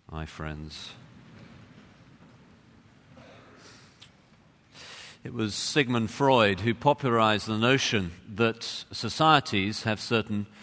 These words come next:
taboos. In his, uh, book, Totem and Taboo, Freud argued that in the same way that, uh, primitive societies have literal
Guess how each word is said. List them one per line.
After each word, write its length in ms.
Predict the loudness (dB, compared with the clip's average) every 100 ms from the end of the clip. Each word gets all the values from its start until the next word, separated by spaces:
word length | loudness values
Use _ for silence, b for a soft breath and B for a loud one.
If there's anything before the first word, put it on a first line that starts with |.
| B B
taboos. 1040 | -2 0 4 4 4 2 -4 -10 -10 -12 -14 _ _ _ _ _ _ _ _ _ B B B B B B
In 220 | -2 0
his, 360 | 4 4 4 2
uh, 220 | 2 2
book, 420 | 2 2 2 -4
Totem 600 | 0 2 2 0 -2 -6 -14 -4
and 320 | -2 -2 -4
Taboo, 440 | -6 -6 -6 -8 -12 B B B B
Freud 460 | -6 2 6 6 6
argued 580 | 2 2 -2 -4 -6 -4
that 180 | -2 -2
in 80 | -4
the 80 | -2
same 320 | -2 0 2
way 180 | 2 2
that, 320 | -2 -2 -4
uh, 120 | -4
primitive 600 | 0 0 2 0 -2 -2
societies 720 | -6 0 2 2 0 -6 -6
have 140 | -6 0
literal 520 | -2 -2 -6 -6